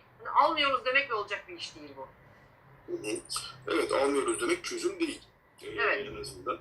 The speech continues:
Speaker 2: Bir
Speaker 1: Hı hı.
Speaker 2: yerden başlamak gerekiyor.
Speaker 1: Evet.
Speaker 2: Ee, kolaylaştırıcı, e, öğretmen, e, doğru mu anlıyorum? Yani normal
Speaker 1: Doğru.
Speaker 2: okulun kendi öğretmenlerinin dışında bir öğretmen sadece işi otizmle ya da özel gereksinim olan çocuklarla ilgilenmek. Ee,
Speaker 1: Evet.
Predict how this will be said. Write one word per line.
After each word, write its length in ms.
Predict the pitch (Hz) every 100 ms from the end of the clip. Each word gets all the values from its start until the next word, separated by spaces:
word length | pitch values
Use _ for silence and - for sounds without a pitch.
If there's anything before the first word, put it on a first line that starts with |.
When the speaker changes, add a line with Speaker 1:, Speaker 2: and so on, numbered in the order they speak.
| - - _ _ -
Speaker 2:
Bir 220 | - -
Speaker 1:
Hı 60 | 139
hı. 40 |
Speaker 2:
yerden 220 | - - 160
başlamak 460 | 139 147 139 -
gerekiyor. 460 | - 98 - 113 - - - - - - - -
Speaker 1:
Evet. 220 | 175 -
Speaker 2:
Ee, 500 | 339 349 349 349 339
kolaylaştırıcı, 880 | - 370 - - - 359 370 - 427 - - - - -
e, 40 | 381
öğretmen, 540 | - - 139 - - 190
e, 340 | - - - 127 123 120 -
doğru 200 | 135 -
mu 60 | 269
anlıyorum? 400 | 135 214 349 -
Yani 200 | - 131
normal 180 | 143 -
Speaker 1:
Doğru. 120 | 466 453
Speaker 2:
okulun 140 | 311 302
kendi 300 | - - 294
öğretmenlerinin 480 | 277 - 285 302 -
dışında 400 | - - 185 180
bir 120 | 170
öğretmen 320 | 143 143 202
sadece 520 | 196 180 175 - -
işi 360 | - - - - - - - - -
otizmle 540 | - 180 160 139 143
ya 100 | 139
da 40 | 143
özel 220 | 143 147
gereksinim 480 | 143 143 139 143 139
olan 100 | 151
çocuklarla 460 | 143 139 139 139
ilgilenmek. 840 | 175 143 143 143 143 127 - - - _ _ _ -
Ee, 60 | 254
Speaker 1:
Evet. 440 | - - 107